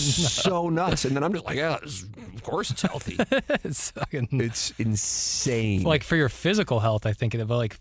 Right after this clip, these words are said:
Speaker 1: mentally, I just <laughs> assume that
Speaker 2: It's
Speaker 1: could
Speaker 2: insane.
Speaker 1: fuck you up.
Speaker 2: No problem.
Speaker 1: <laughs>
Speaker 2: November seventh, two thousand thirteen.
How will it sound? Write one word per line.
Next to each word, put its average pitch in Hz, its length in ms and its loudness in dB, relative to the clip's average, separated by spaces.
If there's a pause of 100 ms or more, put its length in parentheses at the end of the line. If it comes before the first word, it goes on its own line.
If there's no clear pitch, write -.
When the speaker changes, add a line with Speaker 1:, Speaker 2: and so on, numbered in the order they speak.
Speaker 1:
mentally, 120 560 2
I 113 120 2
just 110 260 0
<laughs> - 20 2
assume 139 340 2
that 170 100 0
Speaker 2:
It's 135 100 0
Speaker 1:
could - 120 2
Speaker 2:
insane. 107 840 2
Speaker 1:
fuck - 300 -2
you 117 140 -2
up. 160 260 2
Speaker 2:
No 104 220 2
problem. 98 640 -2
Speaker 1:
<laughs> - 40 -8
Speaker 2:
November 113 400 2
seventh, 110 280 0
two 117 60 2
thousand 101 280 0
thirteen. 101 480 0